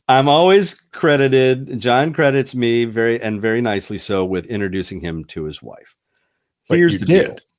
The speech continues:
Speaker 1: I knew
Speaker 2: <laughs>
Speaker 1: it was a, dude, you keep blaming me for the fire. All I did was put the oily rags too close to the furnace. All right. <laughs> I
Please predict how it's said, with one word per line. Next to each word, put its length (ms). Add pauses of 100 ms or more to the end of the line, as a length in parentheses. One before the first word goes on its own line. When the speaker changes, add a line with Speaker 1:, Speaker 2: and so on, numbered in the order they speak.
(140)
Speaker 1:
I 420
knew 520 (260)
Speaker 2:
<laughs> 240
Speaker 1:
it 180
was 220
a, 60 (1080)
dude, 480 (640)
you 120
keep 300
blaming 280
me 100
for 160
the 60
fire. 680
All 200
I 120
did 180
was 120
put 140
the 100
oily 260
rags 300
too 140
close 300
to 60
the 100
furnace. 480 (160)
All 100
right. 300 (800)
<laughs> 0 (460)
I 600